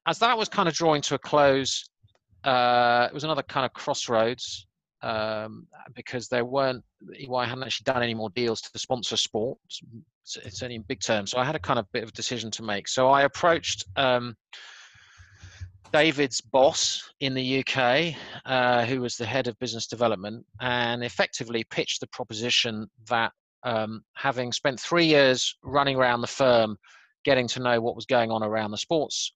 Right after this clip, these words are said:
world, um, it was clear that there was a significant opportunity for us to get involved in, um, providing services to, solutions to, helping sports clients develop their business and to grow their business.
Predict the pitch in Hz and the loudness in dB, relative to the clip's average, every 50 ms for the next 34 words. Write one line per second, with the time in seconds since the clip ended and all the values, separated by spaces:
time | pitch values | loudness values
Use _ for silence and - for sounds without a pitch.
0 | _ _ 120 110 107 101 98 104 117 120 - - _ - - - - - - _ | _ _ -6 -4 -4 -2 -2 -4 -4 -6 -8 -12 _ -20 -20 -20 -20 -20 -20 _
1 | _ - 123 117 117 117 117 113 117 - - _ _ - 135 131 110 120 123 - | _ 0 2 2 4 4 2 2 0 -6 -12 _ _ -8 -6 -6 -6 -6 -8 -8
2 | - - - - 165 165 160 156 143 135 123 120 123 - 127 131 123 123 131 - | -8 -8 -2 2 4 6 6 8 8 6 6 4 2 0 -4 -4 -4 -4 -4 -4
3 | - - 139 147 151 156 147 - - - 143 120 117 123 - - - 131 123 117 | -4 -4 -6 -6 -4 -4 -4 -6 -6 -4 -4 -4 -4 -4 -4 -4 -4 -4 -4 -4
4 | - - 120 110 - - 120 113 110 104 - - - - - - 123 117 110 110 | -4 -4 -6 -6 -6 -2 0 2 2 2 2 0 -4 -4 -4 -4 -2 -2 -2 -4
5 | 110 - - - - - - _ _ - - 123 - - 127 117 104 117 117 113 | -6 -10 -14 -20 -20 -20 -20 _ _ -2 -2 0 0 -2 -4 -2 0 2 4 4
6 | 110 110 110 101 - - - - 123 113 110 110 107 104 - _ _ _ _ _ | 4 2 0 -4 -8 -14 -12 -8 -6 -4 -4 -4 -6 -8 -12 _ _ _ _ _
7 | _ _ _ _ _ - 120 110 107 107 101 101 101 104 - _ _ _ - 131 | _ _ _ _ _ -2 0 0 0 0 -2 -4 -8 -12 -16 _ _ _ -10 -2
8 | 120 135 135 131 123 117 107 - - 131 120 104 - - 117 - - - 123 117 | 2 4 4 4 2 0 0 2 2 2 2 2 0 -4 -6 -6 -6 -2 0 0
9 | 110 110 107 104 104 107 104 101 - - - 117 113 110 - - 113 104 - - | 0 0 0 -2 -4 -4 -6 -6 -6 -6 -4 -2 -2 -2 -2 -2 -4 -4 -6 -6
10 | - - 110 107 107 104 101 90 120 120 110 - - 110 107 - - - 113 101 | -4 -4 -2 -2 -2 -2 -2 -2 -2 -2 -2 -4 -6 -8 -8 -8 -8 -8 -8 -8
11 | 98 - - - _ - - 120 110 101 101 101 98 80 - - - - - - | -8 -10 -12 -14 _ -10 -4 -2 -2 0 -2 -4 -6 -6 -6 -6 -8 -8 -10 -14
12 | - - - - _ _ - 117 104 117 110 113 - - 110 101 92 110 98 104 | -20 -20 -20 -20 _ _ -12 -2 2 2 4 4 2 0 -2 -2 -2 -2 -4 -4
13 | 98 - - 107 98 - 110 - 110 104 101 98 98 92 - 104 95 - - 104 | -4 -4 -4 -6 -6 -8 -6 -4 -2 -2 -2 -2 -4 -6 -6 -8 -10 -12 -12 -14
14 | - - - - | -14 -14 -14 -16